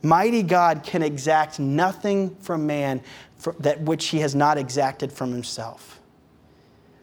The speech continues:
Mighty God has gone through the whole of human experience. Mighty God was a son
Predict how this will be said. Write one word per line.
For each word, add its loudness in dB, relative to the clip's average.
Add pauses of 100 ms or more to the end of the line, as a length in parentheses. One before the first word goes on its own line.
(100)
Mighty 6
God 6
has 2
gone 4
through 2
the 6
whole 4
of 0
human 0
experience. -2
Mighty 2
God 2
was 0
a 0
son 0